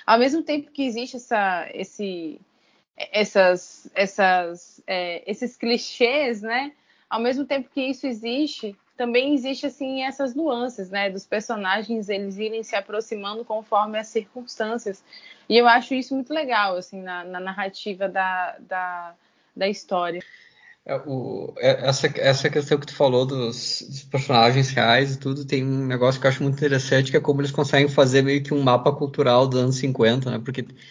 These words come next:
Speaker 1: É.
Speaker 2: tem, tem histórias de Nova Orleans, tem histórias de beatniks, tem histórias do, de paranoia,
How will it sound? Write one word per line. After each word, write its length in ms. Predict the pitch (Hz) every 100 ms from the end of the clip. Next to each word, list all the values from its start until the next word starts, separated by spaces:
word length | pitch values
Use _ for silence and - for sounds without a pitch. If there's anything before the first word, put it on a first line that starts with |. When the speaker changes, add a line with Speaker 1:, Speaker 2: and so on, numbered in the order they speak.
| - 170
Speaker 1:
É. 140 | 160
Speaker 2:
tem, 580 | 143 127 131 131 127 120 - - -
tem 140 | - 131
histórias 440 | 131 131 135 135
de 120 | 135
Nova 240 | - 151 160
Orleans, 480 | 143 120 131 143
tem 120 | 143 135
histórias 380 | - 131 135
de 60 | 135
beatniks, 640 | 135 131 131 123 147 - -
tem 160 | 139
histórias 440 | 135 139 131 135 131
do, 540 | 131 131 131 120 107
de 320 | 120 123 120 120
paranoia, 880 | 135 127 123 123 135 123 120 107